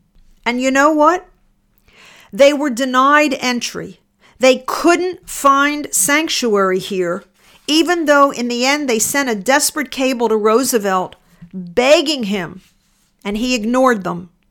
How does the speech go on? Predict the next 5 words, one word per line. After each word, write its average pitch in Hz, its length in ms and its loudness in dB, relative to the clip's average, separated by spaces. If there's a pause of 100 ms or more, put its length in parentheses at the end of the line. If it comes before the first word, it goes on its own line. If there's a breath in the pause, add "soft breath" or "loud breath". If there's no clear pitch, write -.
(1040)
The 247 100 -2
passengers 208 1080 0 (160)
had 262 340 2
to 311 200 0
abide 196 840 2